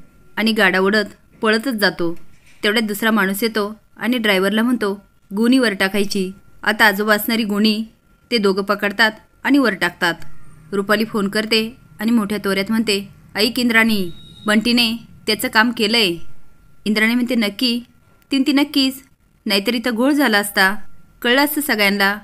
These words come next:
आरडाओरडा झाला असता. आता एक काम कर, बंटी म्हाताऱ्याला घेऊन तुझ्या इथे येईल, त्याला तुझ्या इथून कुठेतरी लांब घेऊन जा आणि मग त्याची विल्हेवाट लाव." इंद्राणी म्हणते, "ठीक आहे."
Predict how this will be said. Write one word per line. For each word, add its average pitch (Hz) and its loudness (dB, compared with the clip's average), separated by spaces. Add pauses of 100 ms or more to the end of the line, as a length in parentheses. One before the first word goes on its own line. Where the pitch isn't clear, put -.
(220)
आरडाओरडा 254 4
झाला 254 2
असता. 196 0 (400)
आता 196 0
एक 220 0
काम 185 2
कर, 170 -4 (560)
बंटी 214 2
म्हाताऱ्याला 202 2
घेऊन 226 0 (480)
तुझ्या 240 0
इथे 240 -2
येईल, 175 2 (460)
त्याला 208 2
तुझ्या 196 0
इथून 208 0 (500)
कुठेतरी 240 0
लांब 226 6
घेऊन 233 2
जा 202 4 (500)
आणि 220 2
मग 240 4
त्याची 254 -2
विल्हेवाट 196 2
लाव." 175 2 (580)
इंद्राणी 202 0
म्हणते, 214 -2 (180)
"ठीक 254 0
आहे." 160 2